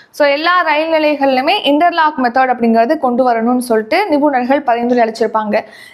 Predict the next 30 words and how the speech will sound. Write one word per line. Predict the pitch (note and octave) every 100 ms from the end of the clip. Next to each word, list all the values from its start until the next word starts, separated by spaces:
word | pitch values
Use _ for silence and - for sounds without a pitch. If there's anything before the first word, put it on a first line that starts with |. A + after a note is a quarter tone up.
| - D#4+
இன்டர்லாக் | E4 F#4+ F4+ E4+ E4 C#4+
அப்படின்னா | C4 C4+ C#4+ C4
என்னன்னா, | A3+ A3 D4 G4+ E4+
இன்டர்லாக் | D#4 F#4+ G#4 G4 F#4+ E4+
செய்யப்பட்ட | D#4 D#4 D4 C4 A#3+ B3
கேட், | D4+ C#4
அந்த | A#3+ A#3+
ரயில்வே | B3+ D4+ D4 B3
கேட் | B3+ B3+
இருக்கு | A#3 G#3+
இல்லையா, | G3 A3 A#3+ - - - D4
அது | F#4+ E4+
வந்து | E4 G4 D4+ C#4+
ரயில்வே | E4+ F#4 G4 F#4 E4+
சிக்னலிங் | C4+ B3+ D#4+ D#4+ D#4+ C4+
அமைப்போட | C4+ D4 D4 C4 D#4 G#4 D4+
ஒருங்கிணைச்சிருப்பாங்க. | E4+ E4 D4 C#4 A#3 A3+ G#3+ G3 - _ _ _
So, | - E4
அப்படி | E4 G#4+ G4+
செயல்படும் | F4+ F4 E4 D#4
போது | C#4+ F4+ D4 C4+
கேட் | D#4 G4 F#4+
வந்து, | D4 D4
அந்த | C4+ B3 A#3+ A3+ A3 G#3+ - -
ட்ரெயின் | D#4 E4+ F4+
வரும்போது | D4+ D4+ D#4 D4
கேட் | C4+ D4+ D#4 C4+
மூடல | D4 E4 D#4 D#4
அப்படின்னா | B3 A3+ A3 D4+ - C#4+
ரயிலுக்கு | C#4+ E4+ E4+ E4+